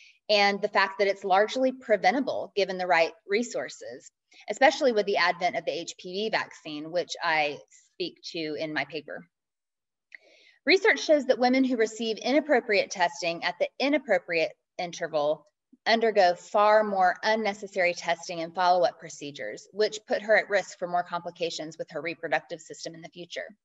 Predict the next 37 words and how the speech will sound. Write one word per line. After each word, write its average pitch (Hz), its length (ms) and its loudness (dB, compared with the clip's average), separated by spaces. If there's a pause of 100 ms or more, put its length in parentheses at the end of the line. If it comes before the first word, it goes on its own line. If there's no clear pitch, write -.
(640)
This 226 100 -8
is 247 120 -8
also 277 320 2
a 226 60 6
major 208 380 -2
source 175 340 -4
of 175 120 -6
medical 180 360 0
waste, - 500 -12 (500)
inappropriate 233 600 0
use 170 300 -8 (140)
of 180 100 -6
clinician 196 460 -8
time, 165 480 -4 (180)
and 214 140 0
a - 20 2
misuse 226 560 -4
of 196 100 -6
financial 180 480 -4
resources 165 540 -10
for 175 140 -6
the 165 80 -6
patient, 185 520 -8
the 190 60 -6
clinic, 165 420 -8 (120)
and 185 180 -4
the 175 60 -6
third-party 151 560 -4
insurer. 143 440 -10 (2500)
In 254 120 0
other 285 240 6
words, 220 320 2 (140)
under-testing 208 1040 0
results 202 600 0
in 190 200 -8
cervical 190 420 0
ca-, 233 160 -12